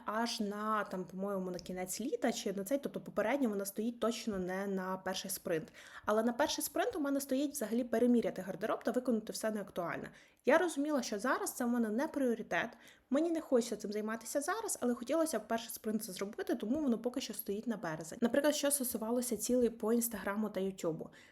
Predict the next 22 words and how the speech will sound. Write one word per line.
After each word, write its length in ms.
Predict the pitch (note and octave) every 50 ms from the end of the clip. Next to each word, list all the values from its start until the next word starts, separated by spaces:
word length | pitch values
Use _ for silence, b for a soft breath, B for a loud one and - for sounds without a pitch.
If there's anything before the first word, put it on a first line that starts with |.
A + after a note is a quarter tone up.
| B B
Да, 220 | F#3 F3 A#3 A#3
в 100 | A3+ G3+
мене 260 | G#3 G#3 G#3+ G#3+ G#3+ G#3
загальна 460 | G#3+ G#3+ G#3 A3 G#3 G3+ F#3+ F3+ F#3
ціль — 260 | - - D4+ F#4+ G#4 G4+
це 120 | - - G#3
десять 380 | G3+ F#3+ G#3+ B3+ C4 - A#3+
тисяч 200 | - A3 G#3+ -
підписників, 600 | - - - - - E3+ E3+ - - F#3+ - - -
але 200 | - G#3+ A3 A#3
я 80 | A#3+ A#3+
там 160 | A#3+ G#3 G3+
точно 380 | G3 - A3+ A3+ A3+ - G3+ F#3
розумію, 460 | F#3+ F#3 F#3 G3 G#3+ C4 F4 F#4 C4
що 160 | - - F#3+
ставити 440 | - - A#3 A3 A3 G#3+ G#3 - G3
її 180 | F#3+ F#3+ G3+ G3
зараз 360 | - G#3 G3+ G3+ G3+ G3+ G#3+
на 60 | G3
цей 140 | G3 G#3 G3
спринт 440 | - - - A3 A#3+ E4+ G4 - -
так, 120 | G#3